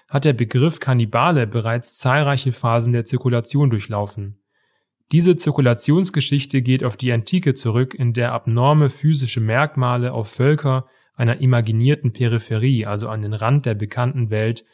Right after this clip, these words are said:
projiziert wurden. Diese Projektion wurde zu einem festen Bestandteil der europäischen Vorstellung vom Fremden, die sich auch in den Reiseberichten von Christoph Kolumbus niedergeschlagen hat.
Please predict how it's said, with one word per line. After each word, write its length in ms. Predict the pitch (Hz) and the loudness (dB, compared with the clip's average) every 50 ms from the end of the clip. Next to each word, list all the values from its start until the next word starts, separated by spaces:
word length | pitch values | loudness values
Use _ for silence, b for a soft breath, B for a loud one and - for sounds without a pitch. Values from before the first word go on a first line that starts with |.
| _ _ | _ _
projiziert 580 | - - 135 135 139 135 - - 131 120 113 - | -2 2 4 4 4 2 0 0 0 0 0 0
wurden. 440 | 107 104 101 98 95 95 95 101 _ _ _ _ _ _ _ _ _ _ _ _ _ - | -2 -4 -4 -6 -6 -10 -14 -16 _ _ _ _ _ _ _ _ _ _ _ _ _ 0
Diese 180 | 151 147 151 | 2 2 2
Projektion 760 | 143 147 - 139 123 117 113 - - - 143 151 175 190 180 143 | 2 2 2 4 4 4 2 -2 -4 2 4 6 6 6 6 6
wurde 240 | 131 139 135 135 131 | 4 4 2 2 0
zu 160 | - - 135 | -4 -6 -6
einem 260 | 135 127 120 113 113 | -4 -2 0 0 -2
festen 400 | - - 147 160 - - 147 123 | 0 0 0 0 0 0 -2 -2
Bestandteil 640 | 107 120 107 - - 131 151 175 165 - 139 127 117 | -2 -2 -2 0 2 2 2 2 2 2 2 0 0
der 120 | 113 120 | 0 -2
europäischen 640 | 123 117 110 110 - - 143 156 165 156 - 139 127 | -2 -2 -4 -4 -2 0 0 2 2 2 0 0 -2
Vorstellung 640 | - - 127 127 127 - - 135 127 127 131 127 | 0 2 0 0 0 0 0 0 0 2 0 0
vom 220 | - - 127 120 113 | 0 -2 -4 -4 -4
Fremden, 640 | - - 131 139 143 139 135 - 110 110 113 - _ _ _ _ _ _ _ _ _ _ | -2 0 2 4 2 2 2 0 -2 -2 -4 -6 _ _ _ _ _ _ _ _ _ _
die 80 | - 127 | 0 0
sich 240 | 113 117 117 - - | 2 2 0 -2 0
auch 240 | 123 135 156 151 - | 2 2 2 2 2
in 120 | - 135 | 2 2
den 100 | 131 127 | 4 4
Reiseberichten 720 | 117 117 139 170 156 143 117 123 113 117 110 - - 143 | 4 2 2 0 0 0 0 0 -2 -2 -4 -4 -2 -2
von 200 | 135 - 131 127 | -2 0 0 -2
Christoph 380 | 123 - 120 113 - - 131 131 | -2 0 -4 -4 0 0 -2 -2
Kolumbus 540 | - - 135 135 143 139 113 101 101 - - | 0 0 2 2 2 2 0 -2 -4 -4 -2
niedergeschlagen 680 | 120 117 110 107 104 107 104 - 117 107 104 104 101 | -2 -2 -2 -2 -4 -4 -6 -4 -4 -2 -2 -2 -4
hat. 280 | 101 104 104 - - - | -6 -6 -8 -10 -12 -14